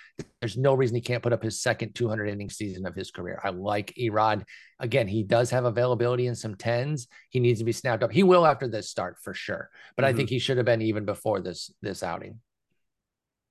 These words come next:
Speaker 2: Yeah, and w-, we're gonna, we'll tra-, <laughs> we'll transition from, uh, a call that I may have gotten right at the beginning of the year to an apology. Um,
Speaker 1: <laughs>
Speaker 2: and I have said Domingo Germán was garbage, um, on multiple occasions, and I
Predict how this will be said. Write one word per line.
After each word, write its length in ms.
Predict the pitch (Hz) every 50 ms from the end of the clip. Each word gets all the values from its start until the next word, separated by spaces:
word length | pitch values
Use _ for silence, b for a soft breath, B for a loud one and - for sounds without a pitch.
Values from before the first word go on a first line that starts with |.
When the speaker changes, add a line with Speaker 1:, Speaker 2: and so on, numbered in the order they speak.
| _ _ _ _ _ _
Speaker 2:
Yeah, 260 | - 156 180 214 208
and 80 | 180 160
w-, 220 | 180 - 202 - - -
we're 200 | 165 151 175 180
gonna, 160 | 208 202 196
we'll 120 | 185 185
tra-, 260 | 185 - - 196 196 180
<laughs> 60 | 190
we'll 120 | 165 180 202
transition 580 | - - 311 311 262 180 202 - - 180 160
from, 340 | 151 - 151 139 135 131 131
uh, 280 | 123 123 120 117 117 113 - - -
a 60 | 127
call 360 | - - - 139 143 139 139
that 140 | 131 135 123
I 300 | 123 120 117 117 113 113 _ -
may 220 | 120 120 123 131
have 120 | 135 135 123
gotten 260 | 127 131 120 120 117
right 180 | 120 120 127
at 80 | 143 151
the 40 | 160
beginning 360 | 147 147 151 151 160 160 165
of 60 | 165 160
the 60 | 160
year 220 | 160 165 170 175
to 200 | 170 - 143 131
an 80 | 123 120
apology. 800 | 113 - - 165 190 202 170 123 104 110 107 104 104 104 - - _ -
Um, 480 | 110 110 113 117 117 117 117 120 123 117 B B B
Speaker 1:
<laughs> 160 | B 117 B
Speaker 2:
and 80 | 139 147
I 120 | 160 196
have 180 | 233 262 254 -
said 220 | - 180 165 147
Domingo 400 | 131 143 139 139 139 139 139 131
Germán 420 | 120 123 123 123 120 117 117 117 117
was 160 | 110 101 95
garbage, 720 | - 117 113 113 117 110 110 104 101 98 98 - - - _ -
um, 420 | - 107 107 107 107 104 104 107 -
on 180 | - 120 123 120
multiple 400 | 120 131 180 214 - - 123 107
occasions, 680 | 101 - - 117 117 107 95 101 98 104 - - - - _ _ _ _ _ _ _ _ _ _
and 520 | - 127 131 131 131 131 127 127 127 131 131 - -
I 180 | - 123 123